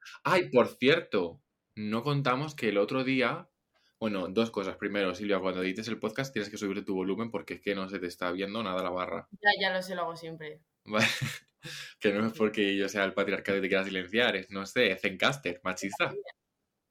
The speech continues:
Speaker 1: Machista Zencaster, posiblemente.
Speaker 2: Sí, eh, tú a lo mejor eres, pero bueno,
Speaker 1: <laughs>
Speaker 2: sigamos.
Speaker 1: No, yo, yo no, pero bueno, lo que estaba diciendo es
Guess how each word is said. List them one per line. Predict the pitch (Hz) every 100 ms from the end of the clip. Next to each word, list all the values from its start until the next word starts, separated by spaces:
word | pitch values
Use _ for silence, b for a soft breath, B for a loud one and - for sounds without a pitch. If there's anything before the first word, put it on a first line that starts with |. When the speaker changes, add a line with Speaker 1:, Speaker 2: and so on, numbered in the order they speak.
| _ _ _ _ _ _ _ _ -
Speaker 1:
Machista | 101 101 110 107 131
Zencaster, | 120 101 123 160 113
posiblemente. | 110 113 107 98 117 160 101 - _ _ _
Speaker 2:
Sí, | 262 220
eh, | 175 170 170 170
tú | 214 185
a | 170
lo | 165
mejor | 175 180
eres, | 180 147 -
pero | 151
bueno, | 151 -
Speaker 1:
<laughs> | - - 180 143
Speaker 2:
sigamos. | 151
Speaker 1:
No, | 143
yo, | 143 131 - - - _ B B B B -
yo | 113
no, | 104 95
pero | 107
bueno, | 107 110
lo | 101 101
que | 104
estaba | 117 123
diciendo | 113 110 110 110 123 131 -
es | 101 92